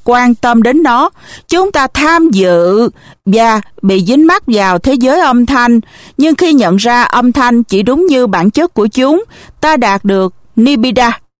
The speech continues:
chán ghét. Có những âm thanh dễ chịu, có những âm thanh khó chịu. Một số loài chim có giọng hay,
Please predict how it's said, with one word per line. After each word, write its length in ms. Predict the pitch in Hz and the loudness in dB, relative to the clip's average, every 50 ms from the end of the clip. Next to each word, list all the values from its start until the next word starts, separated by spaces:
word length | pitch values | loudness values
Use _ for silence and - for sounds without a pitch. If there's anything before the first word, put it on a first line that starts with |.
| _ _ - | _ _ -4
chán 220 | 226 226 269 320 311 | -2 0 0 0 2
ghét. 320 | 285 254 269 320 392 - - - - _ - - - _ _ | 0 0 0 0 -2 -4 -8 -16 -20 _ -20 -20 -20 _ _
Có 100 | - 339 | 0 2
những 280 | 403 403 330 214 226 285 | 2 2 2 2 2 0
âm 200 | 330 311 269 262 | 2 0 0 0
thanh 220 | 311 277 262 247 | 0 0 0 0
dễ 200 | 202 190 175 247 | 0 0 -2 -2
chịu, 440 | - - 214 180 175 175 175 175 - _ _ _ _ - | -2 -2 -2 0 0 0 0 -2 -4 _ _ _ _ -2
có 60 | 285 | 0
những 240 | 302 302 214 202 262 | 2 2 2 2 0
âm 200 | 302 262 233 226 | 2 2 2 0
thanh 220 | 285 247 220 208 | 0 0 -2 -2
khó 240 | - - 277 285 381 | -2 -2 0 0 -2
chịu. 460 | - - - 175 165 170 180 175 - - _ - - - - - - - | -2 -2 -2 -2 0 0 -2 -2 -4 -8 _ -20 -20 -20 -20 -10 -4 0
Một 340 | 226 226 240 233 233 - | 2 2 2 0 0 -2
số 160 | - - 349 370 | -4 -2 0 0
loài 240 | 349 233 202 190 | 0 0 0 -2
chim 520 | 175 - - 269 294 294 294 294 285 285 262 | -4 -4 -4 -2 -2 0 0 2 2 0 0
có 120 | - 339 | 0 -2
giọng 300 | 359 254 226 170 175 190 | -2 0 0 0 0 0
hay, 340 | 208 247 294 285 285 277 | 0 0 0 0 0 -2